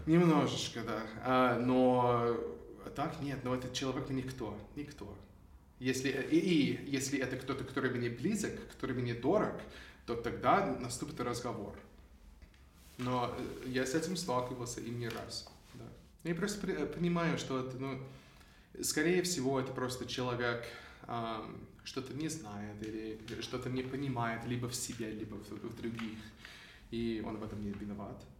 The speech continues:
Но это... Но я в этом, в этом тоже не виноват. Так что вот я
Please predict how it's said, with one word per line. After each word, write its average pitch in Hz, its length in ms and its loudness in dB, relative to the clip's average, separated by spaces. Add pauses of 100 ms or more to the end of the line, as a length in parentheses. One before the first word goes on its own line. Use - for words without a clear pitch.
(680)
Но 110 180 -8
это... 107 360 -6 (760)
Но 131 320 6
я 131 120 4
в 123 80 0
этом, 127 240 -4
в 127 40 -4
этом 120 160 -2
тоже 110 220 -2
не 98 60 -8
виноват. - 280 -10 (580)
Так 98 120 -10
что - 160 -10
вот 104 260 -8 (120)
я 110 280 -4